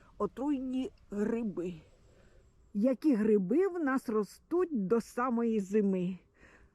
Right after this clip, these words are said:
Маслюки, сірі рядовки, зелениці і польські гриби. Чому цей гриб називається польським?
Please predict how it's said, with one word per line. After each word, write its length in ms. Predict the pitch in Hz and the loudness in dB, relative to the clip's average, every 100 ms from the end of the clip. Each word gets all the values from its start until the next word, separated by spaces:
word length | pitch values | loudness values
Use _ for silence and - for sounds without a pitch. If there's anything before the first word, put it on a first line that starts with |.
| _ | _
Маслюки, 1080 | 202 214 - 208 196 175 _ 285 349 359 330 - | 2 2 0 -2 0 -2 _ 4 4 4 -2 -12
сірі 560 | - - 277 190 185 180 | -6 4 4 4 0 2
рядовки, 640 | 190 180 349 320 - 311 | 0 2 0 0 -2 -2
зелениці 1200 | 226 185 214 190 180 180 233 320 - - 349 320 - - - - | 0 2 2 2 0 0 0 0 -4 0 2 0 -6 -18 -20 0
і 140 | 220 | 2
польські 680 | 170 196 220 208 - 220 214 | 2 2 2 0 -6 2 2
гриби. 500 | 185 208 190 180 180 147 - - - - - - - - - - - - - - - - - - - - - | 6 4 4 0 -2 -6 -20 -20 -20 -20 -20 -20 -20 -20 -20 -20 -20 -20 -20 -20 -20 -20 -20 -20 -20 -20 -12
Чому 560 | - 240 214 233 349 370 | 2 4 4 2 0 -2
цей 320 | - 262 202 | 0 2 2
гриб 380 | 190 262 320 254 | 0 -2 -4 -4
називається 880 | 214 190 202 196 220 208 - 208 196 | -4 0 0 2 0 0 -2 -4 -4
польським? 840 | - 190 160 - - 202 185 | 0 0 0 -6 -6 -2 -2